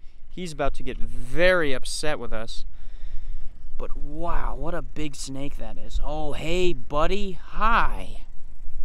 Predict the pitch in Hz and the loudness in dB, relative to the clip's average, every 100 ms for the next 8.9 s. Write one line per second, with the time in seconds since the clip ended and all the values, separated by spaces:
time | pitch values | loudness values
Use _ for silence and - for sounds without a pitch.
0 | - - - - - - 190 220 175 202 | 4 4 4 4 2 2 2 2 0 -2
1 | 269 294 202 120 - - 214 202 151 - | 0 0 0 -2 -4 0 2 2 2 0
2 | - 135 151 214 277 330 190 - - - | -2 -6 -4 -2 0 0 -2 -2 -2 -2
3 | - - - - - - - - 180 262 | -2 -6 -6 -8 -8 -8 -6 -4 -2 -2
4 | - 202 202 180 139 180 220 196 196 202 | -2 -2 -2 -2 -2 -4 -4 -6 -4 -4
5 | 196 165 - 160 160 180 165 143 117 123 | -4 -4 -4 -6 -8 -8 -8 -10 -10 -6
6 | 143 139 104 - - - - - - - | -4 -4 -4 -6 -6 -6 -2 0 0 -4
7 | - - - 180 220 240 247 208 - 202 | -4 -4 -4 -2 0 2 2 0 0 -2
8 | 196 156 175 147 139 127 123 120 120 | -4 -4 -6 -4 0 2 2 0 -2